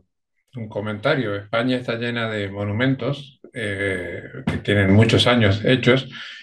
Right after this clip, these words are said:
y los cuales han llevado muchísimos años en hacerse. Es decir, una catedral no se hacía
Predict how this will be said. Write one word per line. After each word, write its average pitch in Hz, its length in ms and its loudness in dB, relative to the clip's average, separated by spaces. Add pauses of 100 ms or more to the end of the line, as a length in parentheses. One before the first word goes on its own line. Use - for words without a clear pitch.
(240)
y 127 100 4
los 107 160 6
cuales 123 360 6
han 131 160 4
llevado 117 440 0
muchísimos 113 800 -8
años 131 440 2
en 95 100 -10
hacerse. 160 440 -2
Es 90 60 -12
decir, 101 220 -6
una 123 200 2
catedral 120 540 2
no 120 100 -2
se 120 120 -6
hacía 131 360 0